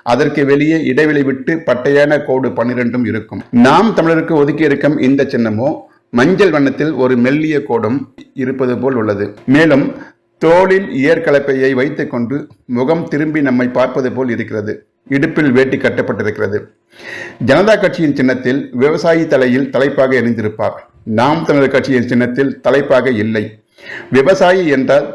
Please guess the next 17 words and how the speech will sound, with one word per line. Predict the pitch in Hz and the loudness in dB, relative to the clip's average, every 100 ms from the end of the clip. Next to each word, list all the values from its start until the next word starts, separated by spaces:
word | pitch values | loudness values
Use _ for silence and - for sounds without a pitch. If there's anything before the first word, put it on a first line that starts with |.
| - _ | -16 _
தலைப்பாகையோடு | 127 175 160 151 143 143 139 | 0 0 2 0 2 2 2
தான் | 131 - _ _ _ _ | 2 0 _ _ _ _
பெரும்பாலும் | 143 147 151 147 156 | 2 4 6 4 4
இருப்பார். | 120 127 - 107 107 - - - | 0 -2 0 -2 -4 -12 -20 -2
ஒருவேளை | 135 147 165 165 160 202 - - _ | 2 4 6 4 4 0 -8 -20 _
தலைப்பாகை | - 139 185 165 165 170 | 0 0 2 2 2 0
வைத்தால் | 131 135 139 147 156 | 0 0 0 -2 -2
அது | 127 127 127 | 0 2 2
ஜனதா | 127 156 175 | 0 0 0
கட்சியின் | 156 147 156 135 | 0 -4 -4 -4
சின்னத்தை | 139 143 147 | -4 -4 -2
நினைவூட்டி | 131 131 147 147 143 | -2 -2 -2 -4 -4
விடுமோ | 131 127 131 143 135 | -4 -2 -2 -4 -4
என்ற | 123 123 | -4 -4
எண்ணத்தில் | 117 131 127 143 143 - | -4 -6 -6 -8 -8 -10
தலைப்பாகையை | - 131 143 143 127 123 131 | -6 -2 -2 -2 -2 -2 -2
தவிர்த்திருக்கலாம். | 123 117 117 107 110 104 | -4 -4 -6 -6 -6 -6